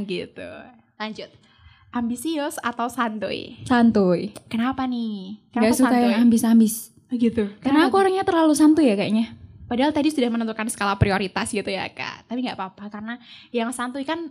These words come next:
Speaker 1: yang ambis belum tentu santuy, yang santuy sudah pasti bisa ambis gitu
Speaker 2: Anjay.
Speaker 1: kan.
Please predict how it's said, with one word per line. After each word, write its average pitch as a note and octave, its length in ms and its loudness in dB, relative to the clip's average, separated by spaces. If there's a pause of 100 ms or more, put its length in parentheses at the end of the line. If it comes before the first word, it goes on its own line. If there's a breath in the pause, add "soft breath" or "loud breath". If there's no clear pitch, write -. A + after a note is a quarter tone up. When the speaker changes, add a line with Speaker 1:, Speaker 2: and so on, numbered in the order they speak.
(160)
Speaker 1:
yang A#3+ 240 -6
ambis A#3+ 420 -6
belum A#3 260 -8
tentu A3+ 220 -10
santuy, A#3 420 -6
yang C4 120 -2
santuy B3 380 -6
sudah B3+ 280 -4
pasti A#3 260 -10
bisa A#3 220 -8
ambis G#3 340 -8
gitu B3 160 0
Speaker 2:
Anjay. G3+ 140 4
Speaker 1:
kan. G#3+ 300 0